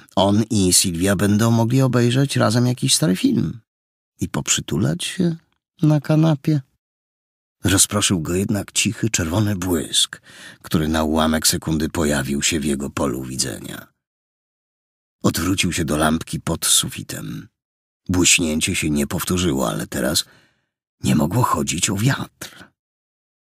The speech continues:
Wstał i otrzepał ręce z zamiarem sprawdzenia, co się dzieje. Wyszedł do przedpokoju. Był pusty. Zdeterminowany, by rozwiązać zagadkę, ruszył do korytarza.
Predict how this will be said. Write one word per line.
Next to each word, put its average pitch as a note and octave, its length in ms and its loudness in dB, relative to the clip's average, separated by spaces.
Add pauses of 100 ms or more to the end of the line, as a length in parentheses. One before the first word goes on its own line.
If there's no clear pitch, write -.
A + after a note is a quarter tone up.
(140)
Wstał E2 320 0
i D2+ 120 0
otrzepał D#2 420 0
ręce E2 380 0
z F2 60 0
zamiarem E2 560 0
sprawdzenia, D#2+ 600 -2
co E2 180 0
się D#2+ 180 -2
dzieje. C2+ 460 -4 (1160)
Wyszedł F2 460 0
do F2+ 120 0
przedpokoju. - 720 -4 (240)
Był A2+ 240 -4
pusty. - 540 -2 (1200)
Zdeterminowany, E2 920 0
by E2 320 0
rozwiązać E2 720 -2
zagadkę, F#2+ 580 0
ruszył F2 340 -2
do G2+ 140 0
korytarza. C#2+ 840 -2